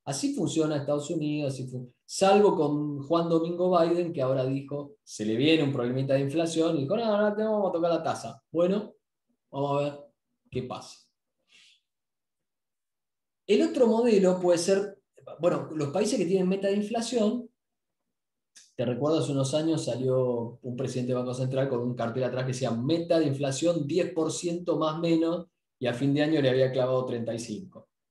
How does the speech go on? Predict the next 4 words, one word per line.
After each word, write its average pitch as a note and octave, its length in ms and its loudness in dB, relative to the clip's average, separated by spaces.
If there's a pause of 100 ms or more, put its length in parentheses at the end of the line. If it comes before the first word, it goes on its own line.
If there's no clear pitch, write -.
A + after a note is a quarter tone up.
(280)
Bueno, - 240 -14 (840)
cosas C#3 260 -6
que - 140 -8
pasan. - 360 -18